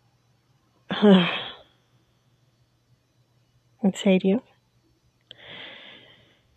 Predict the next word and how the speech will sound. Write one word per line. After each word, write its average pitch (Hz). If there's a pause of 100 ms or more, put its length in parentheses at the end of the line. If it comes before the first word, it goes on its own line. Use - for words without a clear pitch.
(2500)
Aparcó 277